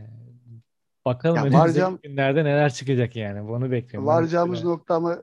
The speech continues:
Speaker 2: bence şu yani. Her türlü oyuna uyarlamak daha kolay.
Speaker 1: Evet.
Speaker 2: Daha büyük etki yaratıyor.
Speaker 1: Belki
Speaker 2: Tam tersi
Speaker 1: animasyona
Speaker 2: olduğunda çok düşüyor yani.
Speaker 1: animasyona
Speaker 2: Animasyonda da
Speaker 1: uyarlamak
Speaker 2: evet.
Speaker 1: kolay olur.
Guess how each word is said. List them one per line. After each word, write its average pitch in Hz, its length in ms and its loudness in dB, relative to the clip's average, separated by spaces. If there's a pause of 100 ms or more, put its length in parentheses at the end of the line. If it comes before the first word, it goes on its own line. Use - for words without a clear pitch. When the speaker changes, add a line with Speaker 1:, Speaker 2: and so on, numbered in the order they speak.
Speaker 2:
bence 143 520 -6
şu 143 260 -4
yani. 123 480 -8 (200)
Her 139 320 0
türlü 139 380 -8 (140)
oyuna 143 420 2
uyarlamak 123 680 -4 (200)
daha 120 220 -2
kolay. 113 320 -12 (600)
Speaker 1:
Evet. 110 260 -4
Speaker 2:
Daha 120 240 0
büyük 131 300 -6 (120)
etki 117 300 -12
yaratıyor. 117 520 -10 (960)
Speaker 1:
Belki 240 380 2
Speaker 2:
Tam 190 180 6
tersi 196 120 4
Speaker 1:
animasyona 175 320 6 (120)
Speaker 2:
olduğunda 214 200 0
çok - 300 -8
düşüyor 110 340 -12
yani. 110 100 -12
Speaker 1:
animasyona 139 500 0
Speaker 2:
Animasyonda 185 340 2
da 202 80 4
Speaker 1:
uyarlamak 196 360 4
Speaker 2:
evet. - 100 -20
Speaker 1:
kolay 170 280 4
olur. 104 280 -2